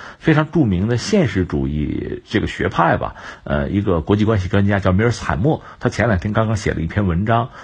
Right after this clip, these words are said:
也在反思中美关系。当然他，你看他那文章，你能给看乐了。他就说：“哎呀，我们美国对中国太好了，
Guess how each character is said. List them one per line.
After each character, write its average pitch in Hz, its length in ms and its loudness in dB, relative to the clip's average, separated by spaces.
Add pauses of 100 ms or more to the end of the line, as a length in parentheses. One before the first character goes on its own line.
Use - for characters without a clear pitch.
(120)
也 80 200 2
在 120 100 4
反 69 260 -2
思 104 140 -2
中 110 140 2
美 71 140 -2
关 110 260 2
系。 - 200 -8 (220)
当 131 120 2
然 139 60 0
他， 147 480 4
你 107 320 -6
看 127 160 0
他 123 60 2
那 135 100 0
文 120 180 0
章， 131 140 2
你 104 80 0
能 117 100 -2
给 101 80 0
看 107 220 0
乐 123 200 2
了。 73 120 -8 (260)
他 - 80 2
就 139 120 2
说 139 120 4
：“哎 135 40 4
呀， 107 100 4
我 101 120 2
们 151 40 0
美 120 120 2
国 120 140 0
对 139 80 0
中 156 140 0
国 165 80 2
太 - 140 -2
好 - 200 -4
了， - 120 -10